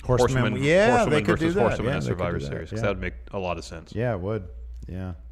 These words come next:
Speaker 1: Number seven.
Speaker 2: Seven.
Speaker 1: Drew versus Dolph for the Intercontinental Championship.
Speaker 2: Yeah, that'd be fast tracking this feud real quick.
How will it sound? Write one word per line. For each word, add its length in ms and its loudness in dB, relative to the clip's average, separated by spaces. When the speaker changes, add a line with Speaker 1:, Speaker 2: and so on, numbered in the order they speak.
Speaker 1:
Number 400 6
seven. 580 6
Speaker 2:
Seven. 540 4
Speaker 1:
Drew 320 6
versus 380 4
Dolph 420 6
for 100 0
the 120 2
Intercontinental 560 4
Championship. 600 4
Speaker 2:
Yeah, 120 8
that'd 180 6
be 140 2
fast 400 2
tracking 380 2
this 140 -6
feud 240 -6
real 160 2
quick. 360 -8